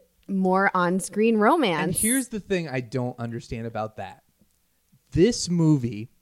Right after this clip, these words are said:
Speaker 2: and what I'm about to say is probably gonna offend everybody, and I'm just gonna have to deal with it, and you're gonna have to deal with it and stick with me. This is one of the, and I mean this with all due respect,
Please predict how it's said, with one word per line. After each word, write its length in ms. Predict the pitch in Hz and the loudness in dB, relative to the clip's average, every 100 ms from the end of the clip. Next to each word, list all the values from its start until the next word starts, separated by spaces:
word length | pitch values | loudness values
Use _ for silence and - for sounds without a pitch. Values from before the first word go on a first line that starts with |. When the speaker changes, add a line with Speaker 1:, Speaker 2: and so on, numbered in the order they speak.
| _ | _
Speaker 2:
and 180 | 127 127 | -6 0
what 100 | 131 | 2
I'm 100 | 170 | 2
about 220 | 180 185 | 2 0
to 80 | - | 0
say 120 | 190 | 0
is 120 | 151 143 | 0 0
probably 280 | 151 139 | 0 0
gonna 200 | 143 147 | 0 0
offend 360 | 139 139 160 160 | 0 0 0 2
everybody, 680 | 147 165 151 113 101 101 131 _ - | 2 2 2 0 -2 -4 -8 _ -6
and 100 | 120 | -2
I'm 100 | 120 | 0
just 160 | 117 - | -2 0
gonna 120 | 131 | 0
have 140 | 143 | 0
to 60 | 147 | -2
deal 200 | 139 170 | 0 2
with 120 | 143 | 2
it, 100 | 120 | 2
and 80 | 123 | 2
you're 140 | 139 | 2
gonna 160 | 147 135 | 4 2
have 140 | 120 117 | 0 0
to 60 | |
deal 200 | 117 117 | 0 4
with 120 | 120 123 | 4 2
it 100 | 117 | -2
and 80 | |
stick 240 | 113 143 127 | -2 0 2
with 180 | 160 135 | 0 0
me. 200 | 107 - _ _ _ | -6 -8 _ _ _
This 220 | 165 - | -2 0
is 140 | 247 196 | -2 -2
one 240 | 139 147 | 0 0
of 200 | 135 113 | 0 -2
the, 380 | 120 131 160 170 - _ _ _ - | -4 -2 -2 -4 -8 _ _ _ -4
and 100 | 131 | -2
I 60 | |
mean 160 | 135 156 | 2 2
this 140 | 165 | 2
with 100 | 127 | 4
all 120 | 131 | 6
due 120 | 165 180 | 6 4
respect, 520 | 196 - 110 - | 2 2 0 -2